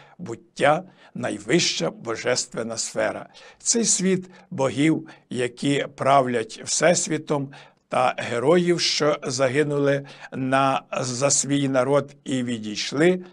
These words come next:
до неба богів. Слово «правда» колись мало багато значень. Закон, звичай, присяга, суд, істина, доказ, справедливість, реальність.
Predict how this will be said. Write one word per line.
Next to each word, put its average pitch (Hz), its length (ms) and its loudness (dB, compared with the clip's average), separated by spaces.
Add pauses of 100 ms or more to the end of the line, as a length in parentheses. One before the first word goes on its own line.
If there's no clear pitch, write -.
(260)
до 120 320 -4 (540)
неба 139 640 2
богів. 120 580 -2 (380)
Слово 117 440 -2
«правда» 139 640 4 (220)
колись 143 600 -2 (200)
мало 113 320 -6
багато 156 600 0
значень. 110 680 -4 (320)
Закон, 117 720 2
звичай, 120 760 0
присяга, 120 800 2 (220)
суд, - 520 0 (120)
істина, 123 640 0 (120)
доказ, 123 640 -2 (180)
справедливість, 120 1200 0
реальність. 123 840 0